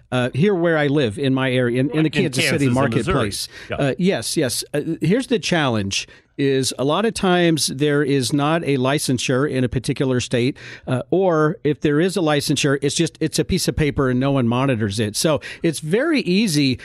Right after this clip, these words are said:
Speaker 1: to hang your shingle on the wall that says, you know, Jim Bob's Home Care Company. And, uh, so far, there's just not a lot of regulation because it's non-medical in-home assistance.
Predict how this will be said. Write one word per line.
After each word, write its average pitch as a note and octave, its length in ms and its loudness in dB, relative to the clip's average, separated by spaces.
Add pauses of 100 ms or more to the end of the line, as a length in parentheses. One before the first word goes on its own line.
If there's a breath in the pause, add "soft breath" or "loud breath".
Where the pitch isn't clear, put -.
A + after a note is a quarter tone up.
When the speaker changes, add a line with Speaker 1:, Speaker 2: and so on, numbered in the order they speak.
(180 loud breath)
Speaker 1:
to D#3 160 0
hang G3+ 340 4
your D3+ 240 0
shingle E3+ 400 2
on C#3 120 2
the C3+ 80 4
wall C3+ 280 2
that B2+ 80 -4
says, C3 380 0
you C#3 100 0
know, C3 120 2
Jim D#3 320 2
Bob's D3 400 0
Home D#3 220 2
Care D3 220 0
Company. A2+ 540 0 (320 loud breath)
And, D3 520 0
uh, D3 220 0
so G3+ 320 0
far, A#3+ 400 0
there's C3+ 160 0
just D#3+ 220 -2
not F3 320 2
a - 20 2
lot D3+ 240 2
of B2+ 80 -2
regulation C#3 520 2
because C3 220 -2
it's C#3+ 160 -2 (760 loud breath)
non-medical D3 840 2 (320 loud breath)
in-home D#3 720 4 (240 soft breath)
assistance. - 760 -4